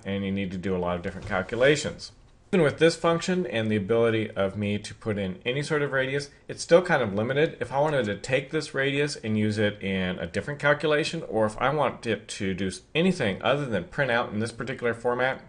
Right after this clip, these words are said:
this function doesn't do me a whole lot of good. I can return a value and then do anything I want with it, with the function, and this is a little bit more common when working with functions that do calculations.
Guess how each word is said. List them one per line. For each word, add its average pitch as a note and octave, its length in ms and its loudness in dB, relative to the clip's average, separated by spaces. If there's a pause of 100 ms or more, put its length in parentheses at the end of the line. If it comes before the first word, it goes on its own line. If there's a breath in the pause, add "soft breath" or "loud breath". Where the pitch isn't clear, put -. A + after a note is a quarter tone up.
this D3 160 -2
function D3 360 -2
doesn't A2+ 280 0
do A2+ 100 -2
me G#2+ 100 0
a G2 60 0
whole G#2 180 0
lot F2+ 200 2
of E2+ 160 -10
good. F#2+ 260 0 (540 soft breath)
I C3+ 100 -2
can C#3 180 -2
return B2+ 540 0
a C3 40 4
value G2 460 6 (220 loud breath)
and B2+ 100 -6
then C3 140 -4
do B2+ 140 -2
anything C#3 400 -4
I F#2+ 120 0
want C3 400 2
with G2+ 220 -2
it, G2 220 0 (480 loud breath)
with A#2 220 0
the A2+ 40 -10
function, G#2+ 600 -2
and B2+ 120 -2
this D#3+ 140 2
is D3+ 140 -4
a - 20 -2
little D#3 280 2
bit F#3 180 0
more A#2+ 180 0
common B2+ 640 0
when A2+ 140 -4
working A#2 400 0
with G#2+ 460 4 (480)
functions B2 500 0
that F#2+ 120 -4
do A2 120 0
calculations. A2 1040 0